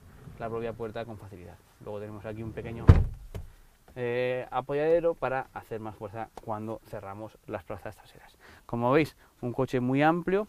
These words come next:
que nos va a permitir, pues, viajar con bastante comodidad en las plazas traseras, en una carrocería de tan solo cuatro cuarenta metros, que la verdad es que no es demasiado grande para todo el espacio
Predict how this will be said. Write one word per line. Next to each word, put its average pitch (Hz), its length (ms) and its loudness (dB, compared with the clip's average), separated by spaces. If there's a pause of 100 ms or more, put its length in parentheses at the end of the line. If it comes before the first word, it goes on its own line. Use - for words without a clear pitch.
(120)
que 120 100 -2
nos 113 120 0
va 113 60 2
a - 20 -6
permitir, 117 440 0
pues, 139 140 2
viajar 110 300 0
con 117 160 -4
bastante 107 360 -6
comodidad 113 440 -4 (400)
en 117 80 -4
las 107 120 -2
plazas 107 200 -4
traseras, 120 420 -2 (280)
en 107 140 -2
una 110 680 -2
carrocería 117 520 2
de 131 60 0
tan 107 140 -4
solo 113 200 0
cuatro 113 340 0
cuarenta 113 340 0
metros, 117 320 -2 (380)
que - 100 -2
la 107 80 2
verdad 104 120 0
es - 40 -14
que 117 80 -4
no 113 80 -2
es 107 60 -4
demasiado 107 400 -2
grande 110 280 -4
para 117 280 4
todo 110 280 0
el 113 60 2
espacio 110 480 -4